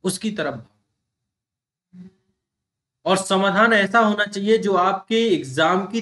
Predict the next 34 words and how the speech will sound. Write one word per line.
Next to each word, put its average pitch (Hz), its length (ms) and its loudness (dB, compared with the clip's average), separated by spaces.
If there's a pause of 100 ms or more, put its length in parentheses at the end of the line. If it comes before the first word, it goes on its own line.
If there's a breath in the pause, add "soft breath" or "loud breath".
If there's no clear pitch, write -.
तैयारी 165 640 2
तक 214 220 0
आपको 175 260 0
ले 165 160 2
जाने 156 280 0
का 180 120 -4
प्रयास 147 360 -2
करे, 104 260 -20 (260)
मतलब 170 260 0
वो 202 180 4
तैयारी 180 480 2
के 214 100 0
लिए 214 160 6
हेल्प 214 320 0
होना 160 200 -2
चाहिए 147 220 -6
आपका 131 280 -8
उसका, 113 340 -18 (1120)
वो 160 60 0
आपको 190 280 4
तैयारी 196 480 4
में। 226 320 0 (120)
अब 175 100 -2
देखो, 226 240 0
ज्यादातर 196 420 -2
बच्चों 226 260 -6
के - 40 -20
साथ 226 220 -6
होता 214 140 -10
है, 214 100 -6
मान 208 200 -4
लो 208 60 -2
कहीं 202 180 -2
वो 208 100 0